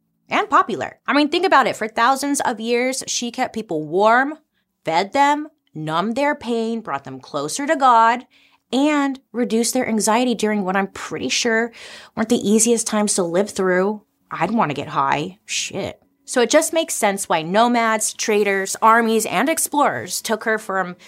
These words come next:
the grasslands of Central Asia into China, Korea, Japan, Russia, the Middle East, the Mediterranean, Europe, and south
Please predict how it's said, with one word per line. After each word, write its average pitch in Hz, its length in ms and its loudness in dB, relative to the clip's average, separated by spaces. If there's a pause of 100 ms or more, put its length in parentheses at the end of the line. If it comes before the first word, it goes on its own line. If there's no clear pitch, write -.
(180)
the 202 80 -2
grasslands 175 680 2
of 147 100 -4
Central 160 380 -4
Asia 170 400 2
into 127 180 -8
China, 214 600 0 (260)
Korea, 196 480 0
Japan, 196 580 -2
Russia, 185 880 0
the 156 80 -6
Middle 185 240 4
East, 220 460 -2 (180)
the 175 140 4
Mediterranean, 208 960 0
Europe, 196 480 -2 (420)
and 156 140 -8
south 196 520 0